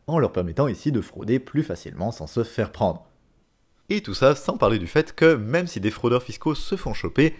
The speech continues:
ils ne sont même pas sûrs d'avoir des poursuites pénales et peuvent souvent se contenter de simples amendes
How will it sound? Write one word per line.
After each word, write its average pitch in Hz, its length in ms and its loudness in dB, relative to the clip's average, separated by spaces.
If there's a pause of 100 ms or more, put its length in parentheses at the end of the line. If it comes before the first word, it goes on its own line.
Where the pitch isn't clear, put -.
(340)
ils 202 180 2
ne 101 80 0
sont 165 140 2
même 107 160 0
pas 82 100 2
sûrs 156 160 4
d'avoir 113 220 8
des 87 80 0
poursuites - 380 -2
pénales 123 400 4 (280)
et 151 80 2
peuvent 139 160 8
souvent 110 260 0
se 131 100 -6
contenter - 360 -2
de 123 100 2
simples 107 400 0
amendes 98 300 2